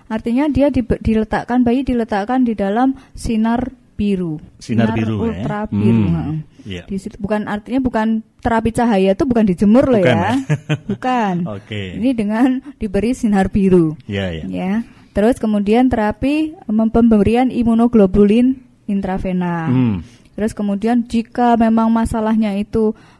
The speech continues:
Speaker 1: berat, ya, memang ada ketidaksesuaian antara golongan darah ibu dengan golongan darah bayi, mungkin di situ memerlukan transfusi tukar.
Speaker 2: Hmm, iya.
Speaker 1: Ya.
Speaker 2: Dokter
Speaker 1: Nah.
Speaker 2: Dia, ini seandainya ya, seandainya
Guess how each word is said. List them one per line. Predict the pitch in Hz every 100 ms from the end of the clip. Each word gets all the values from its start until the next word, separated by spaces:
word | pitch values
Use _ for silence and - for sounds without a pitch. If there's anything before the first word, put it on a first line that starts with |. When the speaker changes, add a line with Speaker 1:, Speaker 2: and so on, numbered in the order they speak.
| -
Speaker 1:
berat, | 196 190 196 196 220 302 - -
ya, | 196 180
memang | 202 202 202 190
ada | 202 208
ketidaksesuaian | 202 233 285 285 233 247 - 254 247 240 220 208
antara | 208 214 220 226 220 202 - - -
golongan | 214 208 220 220
darah | 220 202 208
ibu | 254 285 269 214
dengan | 196 190 190
golongan | 196 190 185 190
darah | 190 196
bayi, | 202 262 262 214 226 - _ _
mungkin | 269 311 330 - 220 208 254 233
di |
situ | 202 214 254
memerlukan | 247 214 190 185 233
transfusi | 226 202 196 196 226
tukar. | 240 240 254 214 170 175 -
Speaker 2:
Hmm, | 131 127 90 - _ _
iya. | 110 95
Speaker 1:
Ya. | 110 302 - _
Speaker 2:
Dokter | 120 120 -
Speaker 1:
Nah. |
Speaker 2:
Dia, | 135 170 - _ -
ini | 165
seandainya | 196 135 127 147
ya, | 104 113 - - -
seandainya | - 117 104 113